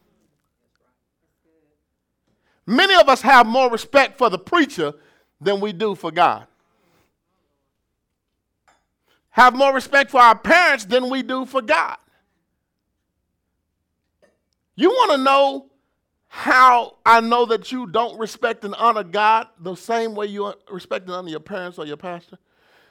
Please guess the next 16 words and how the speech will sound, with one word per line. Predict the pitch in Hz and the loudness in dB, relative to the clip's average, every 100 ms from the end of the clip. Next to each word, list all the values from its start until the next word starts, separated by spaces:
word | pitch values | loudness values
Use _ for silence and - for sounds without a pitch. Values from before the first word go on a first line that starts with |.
| _ _ _ - | _ _ _ -18
I've | 233 | -10
seen | 247 | -10
people, | 190 247 208 196 185 - _ _ _ _ _ | -6 -6 -6 -8 -8 -14 _ _ _ _ _
when | 180 | -10
their | 170 | -10
pastor | 170 226 214 202 | -4 -2 -2 -8
come | 196 180 | -10 -10
around | 170 170 165 - _ _ _ _ 165 | -8 -6 -6 -8 _ _ _ _ -14
and | 175 | -8
they | 190 | -8
smoke, | 196 196 165 | -8 -8 -8
they | 170 | -12
put | 185 165 | -12 -12
their | 156 | -10
cigarettes | 175 143 127 | -12 -12 -14
down. | 117 | -14